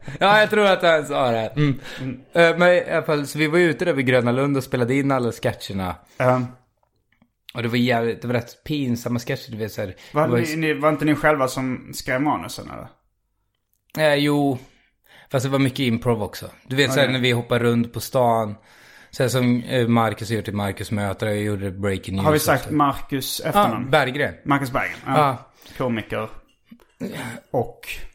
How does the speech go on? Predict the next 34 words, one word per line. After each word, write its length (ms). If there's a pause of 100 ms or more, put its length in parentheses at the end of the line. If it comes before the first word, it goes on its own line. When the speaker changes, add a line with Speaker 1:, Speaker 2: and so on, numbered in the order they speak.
Speaker 1:
Och, 320 (200)
eh, 280
vad 200
är 100
det? 60
Radiopratare. 720
Speaker 2:
Mm, 400
ja. 80 (560)
Speaker 1:
Eh, 240 (160)
vad 120
fan, 420
så 240 (420)
gjorde 340
vi 80
alla 180
de 100
där 100
jävla 240
sketcherna 560
och 60
du 60
vet, 240
vi 60
stod 240
och 80
gjorde 260
den 100
där 60
jävla 280
glass, 840 (120)
eh, 480 (180)
försäljning 640
och 60
stod, 400